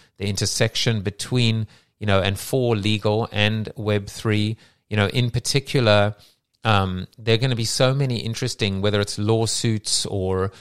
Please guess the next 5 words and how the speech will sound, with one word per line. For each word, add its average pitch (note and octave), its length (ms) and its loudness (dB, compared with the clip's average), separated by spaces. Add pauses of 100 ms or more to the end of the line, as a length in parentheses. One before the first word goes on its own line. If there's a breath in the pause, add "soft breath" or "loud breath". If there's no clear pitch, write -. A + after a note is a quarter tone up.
(220 soft breath)
or G2+ 160 -4
claims A2+ 640 2
or F2+ 120 0
copyright A2+ 760 0
infringement, G#2+ 960 -2